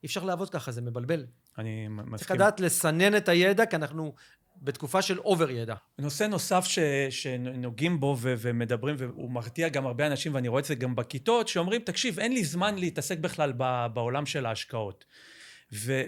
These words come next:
Speaker 2: ואני רוצה לגעת בנקודה הזו, אני, אני ת-,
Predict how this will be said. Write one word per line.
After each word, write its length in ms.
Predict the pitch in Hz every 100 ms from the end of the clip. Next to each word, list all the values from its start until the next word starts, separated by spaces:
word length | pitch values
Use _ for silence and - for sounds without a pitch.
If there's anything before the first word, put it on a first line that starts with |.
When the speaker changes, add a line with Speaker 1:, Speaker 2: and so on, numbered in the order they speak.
| 131
Speaker 2:
ואני 260 | 120 135
רוצה 260 | 143 143 247
לגעת 260 | 220 226 185
בנקודה 440 | 175 - 156 196
הזו, 360 | 185 131 143 131
אני, 220 | 147 -
אני 240 | 147 160
ת-, 120 | 151